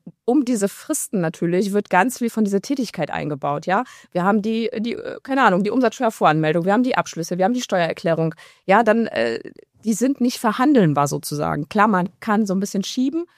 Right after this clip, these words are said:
aber irgendwo ist auch Ende der Schicht und dann dürfen wir auch liefern, ja, in den Kanzleien.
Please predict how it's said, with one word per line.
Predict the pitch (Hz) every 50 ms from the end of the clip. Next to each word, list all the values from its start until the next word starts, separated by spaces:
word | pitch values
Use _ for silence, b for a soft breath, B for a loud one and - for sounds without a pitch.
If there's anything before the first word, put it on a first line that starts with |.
| b b b b _
aber | 196 202 208 202 190 - -
irgendwo | 202 247 240 208 240
ist | 202 196 - -
auch | - 185 185 - - _ _ _ _ _ _ _ _ _
Ende | 226 240 294 285 202 180 170 202 226 - -
der | 202 180 180
Schicht | - - 196 285 - - - -
und | 185 196 190 -
dann | 185 190 214 262 294 349 b b b b b _ -
dürfen | 196 208 - - 226
wir | 208 208 202
auch | 190 214
liefern, | 233 294 - - - 147 139 143 - - _
ja, | - 170 165 208 247
in | - - 160 160
den | 156 156
Kanzleien. | - - 156 151 - - 143 143 143 156 160